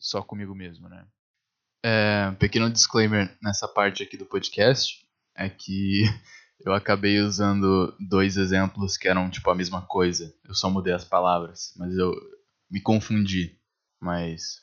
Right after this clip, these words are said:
foi isso, eu fiquei confuso. Porque muitas vezes a gente compartilha alguma coisa pra procurar aprovação, validação, opinião. Mas isso é bom,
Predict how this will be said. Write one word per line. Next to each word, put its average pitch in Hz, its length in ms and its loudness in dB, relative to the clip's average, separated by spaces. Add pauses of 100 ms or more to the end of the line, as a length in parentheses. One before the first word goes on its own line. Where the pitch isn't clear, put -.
foi 92 160 -2
isso, - 280 -12
eu 90 80 -14
fiquei - 200 -10
confuso. 90 560 -8 (2250)
Porque - 140 -20
muitas 120 260 -14
vezes 127 520 -10 (320)
a 107 60 -14
gente 101 200 -12
compartilha 117 440 -4
alguma 113 200 -4
coisa 110 220 -2
pra 110 140 -6
procurar 107 380 0
aprovação, 107 800 0
validação, 107 560 0
opinião. 110 500 -6 (1120)
Mas 101 1040 0 (460)
isso 131 240 4
é 180 40 2
bom, 117 200 4